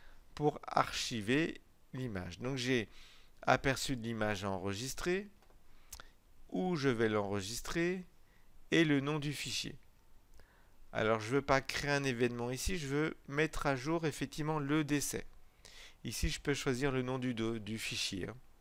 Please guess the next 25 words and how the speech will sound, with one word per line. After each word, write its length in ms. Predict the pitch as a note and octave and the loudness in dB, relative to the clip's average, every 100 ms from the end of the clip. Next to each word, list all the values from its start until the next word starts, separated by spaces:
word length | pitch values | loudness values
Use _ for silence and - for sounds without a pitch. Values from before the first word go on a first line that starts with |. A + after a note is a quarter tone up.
| - - - - - - - - | -20 -18 -16 -16 -20 -20 -20 -14
Marie, 460 | A2+ A2+ A2 B2 - - - - - - - - - | 2 2 4 0 -4 -10 -20 -20 -20 -20 -20 -20 -16
Go 140 | A2+ B2 | 0 2
avec 280 | A2 A2+ G#2 | 2 0 -2
Marie, 300 | G#2+ C#3 D3 | -4 -2 -2
décès 420 | A#2 G#2+ - D#3+ | -2 -2 0 0
en 80 | B2+ | 0
mille 140 | B2+ | -4
neuf 160 | C3 A#2+ | -4 -4
cent 260 | B2+ G2+ | -4 -4
un, 100 | F#2 | -6
par 180 | - G2 | -8 -10
exemple. 440 | G#2 - - - - - - - - - - - - | -10 -12 -14 -16 -16 -18 -18 -20 -20 -20 -20 -12 -2
Et 220 | A2+ - A2 | 0 0 -4
je 140 | G#2+ | -6
peux 380 | F#2 A#2+ C3+ - - | -2 -2 -2 -4 -8
d'ailleurs 520 | - G#2 A2 C3 C3+ | -2 0 2 2 0
modifier 720 | B2+ C3 G#2 G2+ - B2+ C#3 - - - - - - - | 0 -4 -4 -6 -4 -2 -2 -6 -14 -12 -12 -14 -12 -6
ici 360 | A2 - - C#3 | -6 -2 0 2
le 120 | A#2 | 0
nom 160 | B2+ | -2
du 140 | B2 B2 | -4 -4
fichier. 420 | - B2 - - - - - - - - - - - - - - - - - - - - - | -4 -4 -4 -6 -10 -12 -18 -18 -14 -10 -8 -6 -8 -12 -16 -18 -18 -18 -18 -18 -18 -18 -4
Ensuite, 560 | B2+ A#2+ - D3 B2 - | -2 -2 0 -2 -2 -6
je 160 | A#2 A#2+ | -2 -2
peux 340 | A2+ A2+ | 2 2